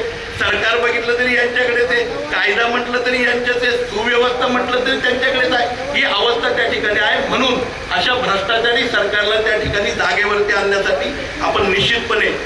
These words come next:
आदरणीय सुप्रियाताईंच्या मागे उभं राहिलं पाहिजे. साहेब, मला आजचा एक, एकच किस्सा मी छोटासा सांगतो आणि माझे भाषण संपवतो. आज सभेला येत असताना सुदामाप्पा आणि आम्ही सकाळी आज गुळूंच्या मार्गे ताई आलो.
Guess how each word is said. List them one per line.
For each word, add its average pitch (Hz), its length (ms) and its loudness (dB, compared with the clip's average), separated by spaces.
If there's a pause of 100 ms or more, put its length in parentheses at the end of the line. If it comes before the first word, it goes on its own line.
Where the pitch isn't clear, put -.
(160)
आदरणीय 185 320 2
सुप्रियाताईंच्या 202 720 2
मागे 185 280 0
उभं 202 260 2
राहिलं 170 300 2
पाहिजे. 143 280 0
साहेब, 226 460 -2
मला 233 140 2
आजचा 226 280 0
एक, - 340 -4
एकच 247 440 -2
किस्सा 240 260 -2
मी 247 140 2
छोटासा 220 460 2
सांगतो 214 280 2
आणि 214 120 2
माझे 214 220 2
भाषण 190 400 2
संपवतो. 190 460 2
आज - 240 2 (500)
सभेला 240 320 2
येत 233 180 0
असताना 208 360 0
सुदामाप्पा 214 600 0
आणि 214 120 0
आम्ही 202 280 2 (400)
सकाळी 208 300 0
आज 214 180 0
गुळूंच्या 208 680 -2
मार्गे 202 280 0
ताई 190 220 0
आलो. 180 220 0